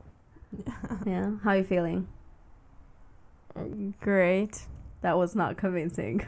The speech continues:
Speaker 1: <laughs>
Speaker 2: I don't know how long we've been doing this. I mean, I
Speaker 1: I'm just really tired.
Speaker 2: We're doing an hour and a half right now.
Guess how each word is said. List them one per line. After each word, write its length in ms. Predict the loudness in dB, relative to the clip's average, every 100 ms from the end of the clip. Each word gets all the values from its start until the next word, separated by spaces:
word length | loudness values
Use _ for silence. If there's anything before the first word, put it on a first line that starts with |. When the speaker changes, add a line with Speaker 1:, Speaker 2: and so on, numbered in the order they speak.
| -6
Speaker 1:
<laughs> 180 | -6 -2
Speaker 2:
I 1000 | 0 2 2 0 -2 -2 0 2 10 10
don't 80 | 12
know 140 | 10
how 160 | 10 10
long 240 | 10 8
we've 160 | 6 8
been 160 | 6
doing 260 | 6 6 4
this. 300 | 4 2 2
I 80 | 2
mean, 400 | 4 4 2 6
I 160 | 8
Speaker 1:
I'm 220 | 8 6 0
just 220 | -2 -2
really 460 | 2 8 8 6
tired. 480 | 4 4 6 6 8
Speaker 2:
We're 140 | 8 8
doing 280 | 6 6
an 80 | 4
hour 260 | 6 8 8
and 160 | 8
a 40 | 6
half 280 | 6 4 0
right 160 | -4
now. 280 | -6 -6